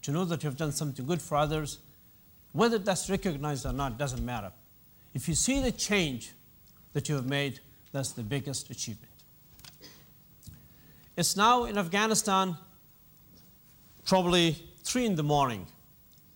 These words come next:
So if I fall asleep, wake me up.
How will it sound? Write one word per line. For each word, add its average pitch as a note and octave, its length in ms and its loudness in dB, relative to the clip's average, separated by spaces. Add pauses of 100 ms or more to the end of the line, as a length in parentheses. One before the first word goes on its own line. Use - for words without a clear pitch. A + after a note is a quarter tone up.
(500)
So - 160 -2
if D3+ 180 0
I D3 180 4
fall G#3+ 280 2
asleep, F#3 420 0 (140)
wake D#3 240 0
me C3+ 180 0
up. - 280 -4